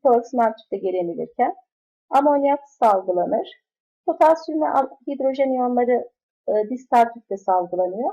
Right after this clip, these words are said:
Geri emilim burada da devam ediyor. Dikkat edin. Okların yönü pembe olanlar geri emilim demiştik. Burada henle kulbunun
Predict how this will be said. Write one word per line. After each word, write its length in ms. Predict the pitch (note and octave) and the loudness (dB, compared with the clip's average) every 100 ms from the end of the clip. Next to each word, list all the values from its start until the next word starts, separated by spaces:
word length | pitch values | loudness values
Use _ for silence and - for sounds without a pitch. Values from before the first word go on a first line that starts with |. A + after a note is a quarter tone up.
| - _ _ _ C4+ | -10 _ _ _ -4
Geri 160 | C#4 | -2
emilim 380 | C#4 C4+ C4+ C4+ - | 0 0 -2 -4 -6
burada 340 | A#3 A#3+ A#3+ | -6 -2 0
da 120 | A#3 | 2
devam 360 | A3+ A3+ G3+ E3+ | 2 2 0 -4
ediyor. 280 | E3 - A#3 | -6 -8 -8
Dikkat 340 | A#3 G3 - | -6 -6 -4
edin. 360 | - - - _ _ _ - | -4 -4 -6 _ _ _ -2
Okların 500 | B3+ B3+ G#3+ G#3 G3+ | -2 0 -2 -2 -6
yönü 280 | G3+ G3+ - | -6 -6 0
pembe 300 | A#3+ A3+ G3+ | 0 2 0
olanlar 400 | F#3 F3+ A#3 D#4 | 2 0 -2 -4
geri 240 | A#3+ - | -4 -4
emilim 360 | F#3 - D4+ D4+ | -4 -6 -4 -2
demiştik. 500 | B3 - - - _ _ _ _ _ _ _ - | -4 -6 -12 -14 _ _ _ _ _ _ _ -2
Burada 540 | F4 G#4+ D4 - F#4 _ _ _ _ _ | 0 2 2 2 -2 _ _ _ _ _
henle 560 | - E4+ G#4 G4 F4+ - | -4 -2 -2 -4 -8 -8
kulbunun 800 | - C#4 A3+ A3 G3 G3 - | -6 -6 -4 -4 -2 -2 -4